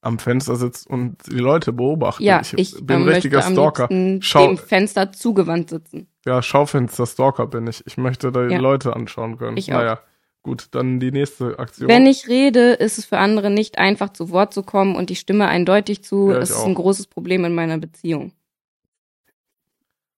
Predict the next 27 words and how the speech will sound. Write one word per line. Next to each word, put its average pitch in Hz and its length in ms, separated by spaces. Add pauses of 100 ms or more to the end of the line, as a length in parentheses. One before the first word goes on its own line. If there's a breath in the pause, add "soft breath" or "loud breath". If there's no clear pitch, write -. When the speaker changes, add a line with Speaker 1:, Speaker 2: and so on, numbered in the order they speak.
(240)
Speaker 1:
Zahlen 139 420
faszinieren 113 760
mich. - 320 (400)
Speaker 2:
Ich - 420
Speaker 1:
Eher 120 140
Speaker 2:
stimme 110 180
Speaker 1:
nicht. - 80
Speaker 2:
ein 185 180
wenig 170 320
zu. 151 220 (1300)
Speaker 1:
Wenn 127 140
ich 123 80
eine 131 140
Geschichte 135 400
lese, 131 320
fällt 135 320
es - 120
mir 120 180
schwer, 120 380
die 127 140
Absichten 123 440
oder 120 160
Gefühle 120 340
der 117 260
Figuren 123 420
zu 120 160
können. 113 340